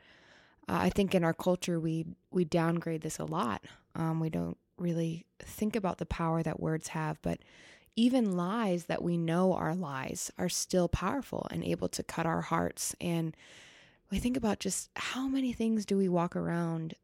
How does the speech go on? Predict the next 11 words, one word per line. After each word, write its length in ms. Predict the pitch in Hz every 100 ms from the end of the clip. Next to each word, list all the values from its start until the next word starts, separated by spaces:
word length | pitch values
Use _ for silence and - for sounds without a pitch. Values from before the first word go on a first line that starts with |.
| _ _ 180
remembering, 840 | 185 180 175 190 175 170 165 156
replaying, 800 | 180 185 - 180 175 160 160 156
things 300 | 170 175 165
that 160 | - - -
people 280 | 190 -
have 160 | 165 156
said, 420 | - 170 160 165
things 280 | 170 180 175
we've 280 | 175 165 160
read. 400 | 165 160 156 175 _ - - - _ _ -
Um, 480 | 170 160 160 170